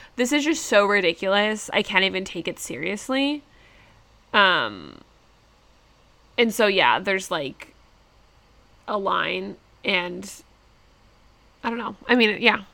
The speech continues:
I agree. There's, like, a, a line of, if that's the case, then you're like, "Okay, we can kind of give it a pass," because it's, like, not intending to be real.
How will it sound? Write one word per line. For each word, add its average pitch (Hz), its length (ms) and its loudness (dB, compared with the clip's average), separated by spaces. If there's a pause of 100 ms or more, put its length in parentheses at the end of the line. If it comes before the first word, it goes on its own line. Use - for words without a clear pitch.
(400)
I 220 100 6
agree. 208 360 4
There's, 196 260 -2
like, 190 240 -2
a, 165 380 -4
a 208 100 -2
line 185 340 4
of, 175 440 -6 (920)
if 220 120 0
that's 202 240 6
the 202 80 -4
case, 196 300 0
then 190 120 -2
you're 185 100 -2
like, 202 160 -2
"Okay, 226 280 2
we 185 140 0
can 190 160 -6
kind 180 240 -4
of 185 320 -10 (960)
give 196 160 -2
it - 40 0
a 175 40 0
pass," 175 500 -2
because 190 300 -2
it's, 180 120 -6
like, 185 140 -4
not 180 160 -2
intending 190 800 -10
to 214 100 -6
be 233 140 0
real. 247 420 2